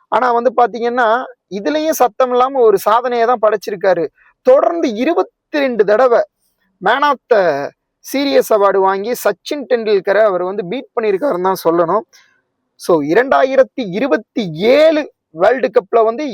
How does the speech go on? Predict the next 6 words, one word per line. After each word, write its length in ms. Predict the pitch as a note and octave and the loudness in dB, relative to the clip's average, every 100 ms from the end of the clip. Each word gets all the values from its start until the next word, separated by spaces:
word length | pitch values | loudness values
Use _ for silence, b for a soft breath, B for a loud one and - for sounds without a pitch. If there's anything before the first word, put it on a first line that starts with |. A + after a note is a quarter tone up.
| F#3 | -4
என்னோட 440 | F#3 F#3+ G#3+ A#3+ D4 - _ _ _ _ - | -2 0 2 2 0 -4 _ _ _ _ 0
பேரை 360 | G3 G3 A#3+ E4+ _ _ | 2 4 4 2 _ _
புக் 240 | E3 F#3 _ | -4 -4 _
பண்ணிக்கங்க 600 | A#3+ G3 F3 F3 E3 D#3+ F#3 C#3+ - _ _ _ _ _ _ - | -2 0 -2 0 0 0 0 -2 -8 _ _ _ _ _ _ -6
அப்படின்றத 600 | C#3+ - E3 D#3+ F3+ B3+ - | -6 -4 -6 -2 0 0 -2
சொல்லாம 600 | - F3 A3+ A3+ A#3 A#3+ | 0 0 2 0 0 -2